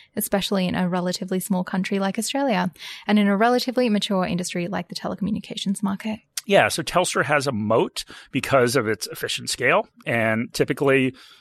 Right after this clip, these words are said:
Speaker 2: as Shani said, high sunk costs and mature demand. So new entrants struggle to enter the industries in which these stocks operate, and, uh, and that allows them to maintain this competitive advantage and profitability.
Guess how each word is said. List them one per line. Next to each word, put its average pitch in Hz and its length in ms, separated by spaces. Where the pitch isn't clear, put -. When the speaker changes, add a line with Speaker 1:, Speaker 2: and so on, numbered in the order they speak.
Speaker 2:
as 123 140
Shani 120 280
said, 123 500
high 151 260
sunk 135 320
costs 107 520
and 113 240
mature 110 400
demand. 107 640
So 120 340
new 123 160
entrants 135 320
struggle 123 380
to 127 120
enter 135 180
the 120 140
industries 180 480
in 131 80
which 117 220
these 120 140
stocks 107 320
operate, 175 520
and, 135 440
uh, 135 360
and 127 140
that 123 240
allows 107 360
them 110 140
to 110 100
maintain 104 480
this 104 240
competitive 107 420
advantage 120 340
and 98 100
profitability. 123 680